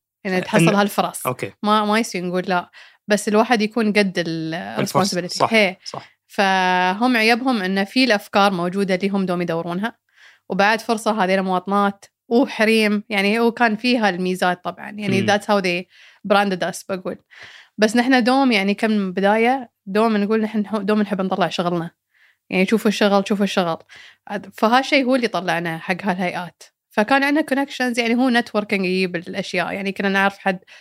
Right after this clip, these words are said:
Speaker 1: في هيئة أبو ظبي، راووهم شغلنا، عيبهم، فيابونا حق الإكزيبيشن.
Speaker 2: مم.
Speaker 1: فكان نفس الشيء حتى القطارة exhibition في العين.
Speaker 2: في العين، أوكي.
Speaker 1: هي. فكان عبارة عن exhibition عود، وبعد كيف ممكن نعيد صياغة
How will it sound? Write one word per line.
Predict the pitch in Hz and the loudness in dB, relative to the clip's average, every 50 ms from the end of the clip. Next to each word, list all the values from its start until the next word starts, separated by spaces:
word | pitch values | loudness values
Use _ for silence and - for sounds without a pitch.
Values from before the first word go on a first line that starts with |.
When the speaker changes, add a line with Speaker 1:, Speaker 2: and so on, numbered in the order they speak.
| _ _ | _ _
Speaker 1:
في | _ - 214 | _ 0 2
هيئة | 196 202 202 196 | 4 4 2 2
أبو | 190 185 190 | 0 -2 -2
ظبي، | 185 202 202 190 202 202 202 202 196 | 0 0 0 0 0 2 2 2 2
راووهم | 185 185 185 185 190 190 196 208 202 190 | 2 2 2 2 2 0 0 0 0 -2
شغلنا، | 185 - 202 190 196 196 196 196 | -2 -4 -4 -4 -2 -2 -2 -2
عيبهم، | 180 180 190 190 196 190 208 208 196 196 | -2 -2 0 -2 -2 -2 -2 -4 -4 -4
فيابونا | 185 - 180 180 185 185 180 190 196 185 180 | -6 -6 -6 -6 -6 -6 -4 -2 -2 -2 -2
حق | 165 - 175 180 - | -4 -8 -12 -14 -12
الإكزيبيشن. | - 185 - - - 139 - 120 117 - | -16 -14 -14 -12 -6 -4 -2 -2 -2 -4
Speaker 2:
مم. | 110 107 107 107 110 107 - - - - _ | -4 -6 -8 -10 -12 -14 -16 -20 -20 -20 _
Speaker 1:
فكان | _ 233 220 277 294 311 | _ 0 2 4 4 4
نفس | 311 339 330 - | 4 2 0 -2
الشيء | 320 - 269 240 | 0 0 0 0
حتى | - - 262 - - 226 202 | 0 -2 -2 0 0 0 2
القطارة | 208 190 190 180 180 180 175 175 175 175 180 190 - - 196 196 - 220 220 214 208 185 175 170 165 165 170 165 175 - - - - 208 | 2 -2 -2 -2 -2 -2 0 0 -2 -2 -4 -4 -2 -2 -4 0 2 4 4 4 4 2 0 0 -2 -2 -4 -6 -8 -10 -16 -14 -8 -6
exhibition | 208 208 196 196 185 185 - 180 170 | -4 -2 -2 -2 -2 -4 -4 -6 -8
في | 170 - - | -8 -8 -8
العين. | 185 175 180 185 175 165 170 - | -6 -2 0 0 0 0 -2 -4
Speaker 2:
في | - - | -2 -2
العين، | 123 117 113 113 | -2 -2 -4 -6
أوكي. | 123 131 - 127 120 - | -8 -6 -6 -6 -6 0
Speaker 1:
هي. | - 214 202 185 170 - - - - _ _ | 2 4 4 4 2 -2 -8 -16 -20 _ _
فكان | _ - - 214 214 - 240 247 254 247 240 | _ -4 -4 -2 0 2 4 4 4 4 2
عبارة | 208 208 202 226 233 233 | 2 4 4 4 4 6
عن | 226 208 202 202 202 202 | 4 2 2 0 0 -2
exhibition | 202 220 226 233 - 240 214 | -2 -2 -2 -2 -2 -2 -2
عود، | 214 226 233 240 240 240 240 240 202 196 | 0 0 0 0 0 0 0 -2 -4 -4
وبعد | 190 180 185 185 185 185 196 - - - 208 196 196 180 196 190 196 202 208 208 190 190 - 208 - | -6 -6 -4 -4 -4 -4 -6 -8 -8 -4 -4 -2 0 2 2 4 4 4 4 2 0 -6 -14 -12 0
كيف | - 226 214 202 - - | 2 2 2 2 0 -6
ممكن | 196 196 196 202 - 208 | -4 -4 -4 -4 -4 -2
نعيد | 202 202 202 190 180 185 190 190 190 | -2 -2 -2 -2 -4 -4 -6 -6 -4
صياغة | - 190 190 190 185 190 180 | -2 -2 -2 0 0 -2 -2